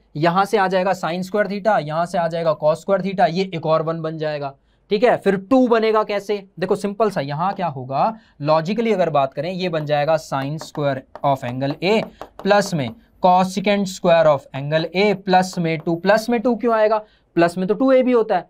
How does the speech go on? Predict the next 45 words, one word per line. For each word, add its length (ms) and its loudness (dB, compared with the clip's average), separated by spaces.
sine 280 -2
और 100 -2
cosecant 400 -4
क्या 120 0
होते 180 -4
हैं? 100 -8
एक 100 -10
दूसरे 260 -6
के 120 -2
रेसिप्रोकल्स 540 -10
होते 160 -10
हैं, 80 -10
तो 220 -6
sine 340 -2
और 100 -2
cosecant 400 -4
क्या 120 0
हो 80 0
गया? 140 -2
कैंसिल 340 -8
हो 100 -4
गया। 140 -2
ऐसे 320 4
ही 160 4
यहाँ 380 2
पे 80 -4
बनेगा, 380 -10
यहाँ 300 2
बनेगा 320 2
आपका 300 2
cos 480 4
square 340 0
of 160 -4
angle 320 -6
A 120 0
प्लस 320 0
में 220 -6
secant 680 -2
square 500 0
of 160 2
angle 400 -6
A 160 0
प्लस 320 2
में 300 -4
टू। 240 0